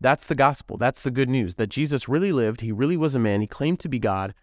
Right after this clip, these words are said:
He died for our sins because we owed a debt we could not pay. So he came to pay a debt he did not owe on our behalf, to restore us into right relationship with God, and he proved that he was God by rising from the dead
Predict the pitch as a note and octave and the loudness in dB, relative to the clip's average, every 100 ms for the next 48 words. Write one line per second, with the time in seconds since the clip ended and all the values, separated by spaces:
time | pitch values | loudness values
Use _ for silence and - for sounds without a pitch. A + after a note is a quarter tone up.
0 | _ _ - A2+ C3+ F3 F3+ - F3+ B2+ | _ _ -10 0 2 4 2 -2 0 2
1 | C3 - C3+ G#2+ A2+ A#2 G#2+ G#2 D3 D#3+ | 0 0 0 0 -2 -4 -4 -2 -2 0
2 | C#3 B2+ A2+ A#2 - _ _ B2 - B2 | 2 2 2 0 0 _ _ -8 -2 2
3 | A2 F2 - F#2 E2+ G#2 A#2+ D#3 D3 C3+ | 2 2 0 0 0 -2 -2 -2 2 2
4 | A#2+ B2+ A#2 A2 G2+ A#2 G#2 A2 A#2+ B2 | 2 0 0 2 0 -2 -2 0 0 0
5 | - G2 - A2 B2+ C#3 C#3 G#2 F2 A2 | -2 -2 0 0 0 0 -2 -2 -4 -6
6 | - - _ _ _ - A2+ - - E3 | -14 -20 _ _ _ -2 -2 -2 0 2
7 | D3+ C#3 A#2+ A2 B2+ D3 A#2+ A#2 A#2 - | 2 0 0 2 2 2 0 0 -2 -4
8 | G#2+ G#2 - F2 F2+ G#2+ A2+ - G#3+ A#3+ | -2 -2 -2 -2 0 0 -2 -2 -2 0
9 | C#3 A#2 G#2+ G2 G#2+ G2+ G2 F#2+ G#2 A2 | 0 0 0 0 0 2 2 2 2 2
10 | G#2+ G#2+ G2 F#2 D#2+ D#2+ | -2 0 0 0 0 -2